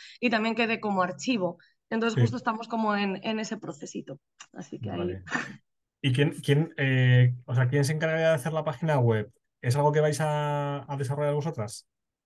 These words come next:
Speaker 1: Eh, seguramente sea parte del equipo, ¿no? Yo creo que también está
Speaker 2: Ujú.
Speaker 1: por acá, que está, <laughs> que está Bonnie, que es de, que es de parte de nuestro equipo de, de la nave Cinemetro, pero también tenemos como pensado que si no, también se puede meter como alguien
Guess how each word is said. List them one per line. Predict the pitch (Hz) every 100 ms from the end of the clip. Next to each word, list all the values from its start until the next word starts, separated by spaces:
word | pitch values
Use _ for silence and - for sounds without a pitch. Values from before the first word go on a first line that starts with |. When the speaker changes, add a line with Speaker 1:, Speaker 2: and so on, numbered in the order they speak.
| _ _ _ -
Speaker 1:
Eh, | 269 247 - -
seguramente | 240 262 254 262 269
sea | 262 233
parte | 240 254
del | 247
equipo, | 208 262 220 247
¿no? | 240 320 - _
Yo | 226
creo | -
que | -
también | 196 190
está | 123
Speaker 2:
Ujú. | 202
Speaker 1:
por | 196
acá, | 196 208
que |
está, | 208 240
<laughs> | 196 - - - -
que | 277
está | 269 269
Bonnie, | 277 277
que | 262
es | 233
de, | 254 247 233 202 - - - -
que | 262
es | 247
de |
parte | 240 240
de | 247
nuestro | 240 240 226
equipo | 214 233 240
de, | 220 208 208
de |
la | 202
nave | 202 214 214
Cinemetro, | 214 214 226 220 277 277 - - - _
pero | - 262 285
también | 269 240 240 240
tenemos | 247 254 233 226 220
como | 240 220 208 202 202 190
pensado | 202 202 208 220
que | 226
si | 208
no, | 202
también | 214 196
se | 202 208
puede | 196
meter | 185 185 180
como | 185
alguien | 185 175 165